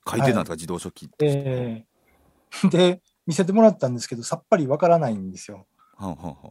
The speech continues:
Speaker 2: あの、アダムスキーのなんか宇宙語化みたいなね、
Speaker 1: <laughs>
Speaker 2: すごいのたくった字で書いてあったんですけども、
Speaker 1: はい。
Speaker 2: 最初の文字だけ読めたんですよ。
Speaker 1: ほう。
Speaker 2: あの、清成高子って書いてあったんですよ。
Speaker 1: 清成？
Speaker 2: 高子。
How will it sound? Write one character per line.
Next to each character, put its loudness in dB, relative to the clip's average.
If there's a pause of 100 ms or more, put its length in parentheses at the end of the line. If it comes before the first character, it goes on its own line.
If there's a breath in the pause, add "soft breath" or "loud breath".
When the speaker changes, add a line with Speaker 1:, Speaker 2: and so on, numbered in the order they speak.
(140)
Speaker 2:
あ -8
の、 -2
ア 2
ダ 12
ム 6
ス -6
キ -2
ー 2
の -2
な 0
ん -2
か -4
宇 -2
宙 0
語 2
化 4
み -4
た 0
い -6
な -12
ね、 -8 (320)
Speaker 1:
<laughs> -10
Speaker 2:
す -14
ご 8
い 2
の 2
た 4
く -4
っ -14
た 2
字 -4
で -2
書 4
い 6
て 12
あ 12
っ 12 (140)
た 4
ん 2
で 4
す -4
け 0
ど 4
も、 4
Speaker 1:
は -6
い。 -14 (540)
Speaker 2:
最 6
初 -2
の 2
文 2
字 -2
だ 0
け -12
読 -6
め -2
た -6
ん -8
で -18
す -16
よ。 -20 (500)
Speaker 1:
ほ -2
う。 -4 (360)
Speaker 2:
あ -12
の、 -12
清 6
成 4
高 -2
子 0
っ 0
て -8
書 -2
い -6
て -4
あ -2
っ -8
た -10
ん -12
で -18
す -20
よ。 -20 (340)
Speaker 1:
清 -4
成？ -4 (560)
Speaker 2:
高 4
子。 -6